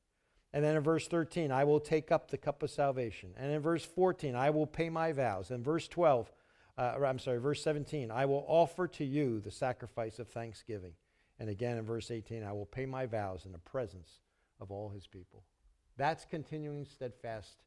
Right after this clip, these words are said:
in the things of Christ. So how are you doing in that department? How am I doing? That's a question we all have to ask ourselves. The Lord loves us, and he cares for us. He did all he could do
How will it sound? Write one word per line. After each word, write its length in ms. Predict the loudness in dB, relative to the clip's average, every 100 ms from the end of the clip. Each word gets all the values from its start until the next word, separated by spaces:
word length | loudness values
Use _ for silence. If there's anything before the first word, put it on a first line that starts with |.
| _ _ _ -12
in 80 | -10
the 60 |
things 400 | -8 -8 -10 -12
of 140 | -18 -16
Christ. 500 | -16 -16 -20 _ _ _ _ _ _ _ _ _ _ _ _ _ _ _ _ _ _
So 160 | -10 -4
how 180 | -2
are 80 | -2
you 140 | -2 -4
doing 300 | -8 -12 -18 _ _ _ _ _ _ _
in 80 | -12
that 160 | -12 -12
department? 460 | -14 -14 -16 -20 _ _ _ _ _ _
How 100 | -10
am 80 | -6
I 100 | -4
doing? 240 | -6 -10 -16 _ _ _ _ _ _
That's 160 | -18
a 60 | -18 -14
question 380 | -12 -12 -12 -14
we 100 | -10
all 160 | -8 -8
have 160 | -10
to 100 | -10
ask 200 | -14 -14
ourselves. 540 | -20 -20 -20 -20 -20 _ _ _ _ _ _ _ _ _ _ _ _ _ _ _ _ _ -12
The 60 |
Lord 280 | -4 0 0
loves 300 | 4 2 4
us, 420 | 2 2 -4 -16 -20 _ _ _ _ _ _ -14
and 100 | -14
he 80 | -14 -4
cares 300 | 0 0 0
for 240 | -2 -2
us. 160 | -4 -8
He 120 | -8
did 220 | -4 0
all 320 | 2 2 2
he 120 | 2 0
could 200 | -2 -2
do 260 | -6 -6